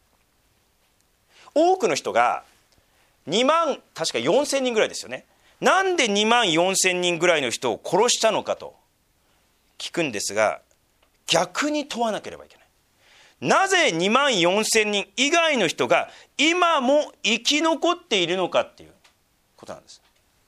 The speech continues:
各人が神を認めないでキリストの福音を拒むのであれば、同じように滅びるんだよと。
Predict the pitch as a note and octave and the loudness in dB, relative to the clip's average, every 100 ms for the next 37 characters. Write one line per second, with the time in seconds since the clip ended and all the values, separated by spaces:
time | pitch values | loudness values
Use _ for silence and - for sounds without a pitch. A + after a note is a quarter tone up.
0 | _ _ _ _ _ _ _ _ _ _ | _ _ _ _ _ _ _ _ _ _
1 | _ _ _ _ _ _ _ _ _ _ | _ _ _ _ _ _ _ _ _ _
2 | _ _ _ _ _ _ _ _ _ _ | _ _ _ _ _ _ _ _ _ _
3 | _ _ _ _ _ - F4+ F#4+ G4 D#4 | _ _ _ _ _ -2 0 2 2 2
4 | A#3+ F3+ D#3+ A#3+ C#4+ B3 C#3+ C#3+ D#3+ D#3+ | 2 0 2 0 2 2 0 -2 -2 2
5 | D3+ C3 B2+ F3+ G3 G3 F3 - F3 D#3 | 2 0 -4 -4 -4 -4 -6 -4 -4 -2
6 | D#3+ E3+ E3 B2 A#2 A#2 B2+ A3+ B3 C4+ | -2 0 0 0 0 0 0 0 0 -4
7 | C3+ - - G3+ C4 B3+ A#3+ G#3+ G#2 F2+ | -6 -10 -2 2 2 0 0 -2 -6 -10
8 | - | -14